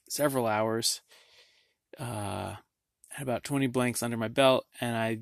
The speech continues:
realized that it was gonna be super cold this morning, but I wanted to carve a ladle, so I better get going. It was four o'clock. I went and I started axing out a ladle blank, and I got almost to the end, and then I made a stupid move, and I broke it.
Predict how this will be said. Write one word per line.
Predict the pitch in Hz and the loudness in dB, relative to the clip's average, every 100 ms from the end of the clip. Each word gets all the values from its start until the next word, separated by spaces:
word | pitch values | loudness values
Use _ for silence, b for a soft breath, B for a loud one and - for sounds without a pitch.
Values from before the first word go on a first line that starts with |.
| - - | -8 -2
realized | 135 131 123 120 117 | 0 4 4 4 2
that | 107 | -2
it | |
was | 107 120 | -2 -4
gonna | 113 | -2
be | 110 | 2
super | - 160 | 0 0
cold | 139 151 143 131 | -2 2 2 2
this | 123 | 0
morning, | 147 139 135 131 | 0 0 0 2
but | 123 | 4
I | 120 | 4
wanted | 123 117 | 4 2
to | 110 | 0
carve | - 113 | 0 0
a | 110 | 0
ladle, | 151 156 131 127 | 4 6 4 2
so | - 123 | -2 0
I | 107 | 0
better | 117 127 120 | 2 2 2
get | 113 | 0
going. | - 127 123 113 | -2 -2 -2 -4
It | |
was | - - | -6 -4
four | 151 127 | 0 0
o'clock. | - 156 147 139 - B B B B B B _ - - - - - _ _ _ _ _ - - - | 2 4 4 4 -4 B B B B B B _ -18 -16 -16 -16 -20 _ _ _ _ _ -8 -8 -6
I | |
went | 127 135 - | -2 0 0
and | 127 | 0
I | 123 - - B B B B | 0 -2 -10 B B B B
started | - 131 131 123 127 - | 0 4 4 4 2 6
axing | 127 - 131 | 6 4 0
out | 120 117 | 0 2
a | |
ladle | 117 123 120 | 2 4 2
blank, | 110 107 104 104 - B B B | 2 0 0 -4 -10 B B B
and | 117 110 | -8 -6
I | 110 | -2
got | 123 - | -2 0
almost | 156 175 160 - | 0 0 2 0
to | 139 | 0
the | 135 127 | 0 0
end, | 123 120 - | 0 -4 -6
and | 113 | -4
then | |
I | 113 | -4
made | 110 101 | -2 -2
a | |
stupid | - - - 131 127 117 | -2 -2 -2 -2 -2 -2
move, | 117 110 | -2 -4
and | - 101 | -6 -10
I | |
broke | 98 101 98 - | -8 -6 -6 -6
it. | 98 | -10